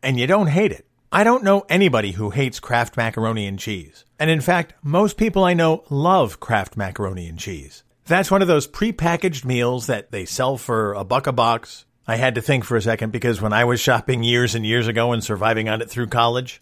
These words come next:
it was about thirty cents a box. That's how old I am. And these days it's probably closer to a buck and a half a box. But still, a buck and a half a box for Kraft macaroni and cheese.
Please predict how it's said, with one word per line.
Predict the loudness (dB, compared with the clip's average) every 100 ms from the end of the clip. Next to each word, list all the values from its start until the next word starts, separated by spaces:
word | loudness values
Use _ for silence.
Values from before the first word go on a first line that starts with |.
| _
it | -4
was | -2
about | 0 -2 -2
thirty | 0 0 2
cents | 2 0 0
a |
box. | 2 2 2 -2 -12
That's | -6 -2 -2 0
how | 0
old | 0 0 2
I | 0
am. | 0 -4 -8 -6
And | -2
these | 0 2
days | 2 0 -2
it's | -4
probably | -2 -2 -2
closer | -4 -4 -4 -8
to | -8
a |
buck | -2 -2 -2
and | -8
a |
half | -6 -6 -4
a |
box. | -4 -4 -4
But | -2 -2
still, | -2 -2 0 2 0 -8 _ _
a | -4
buck | 2 2 2
and | 4
a | 4
half | 6 4 2
a | 0
box | 2 2 0 -10 -20 -20 _
for | -4 -4
Kraft | -2 0 0 0 0
macaroni | 0 2 2 2 0
and | -2
cheese. | -2 -2 -2 -8 -20